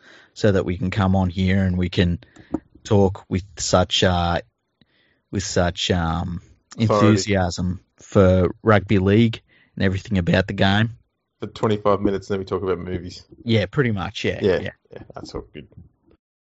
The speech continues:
Speaker 2: Um, is there anything else that's been happening?
Speaker 1: No, not that I can see.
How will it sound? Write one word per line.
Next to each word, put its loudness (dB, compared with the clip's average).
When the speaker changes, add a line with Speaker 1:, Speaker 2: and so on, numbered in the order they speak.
Speaker 2:
Um, 2
is -20
there 2
anything 2
else -2
that's -12
been 0
happening? 0
Speaker 1:
No, 6
not -4
that 4
I 2
can -4
see. -8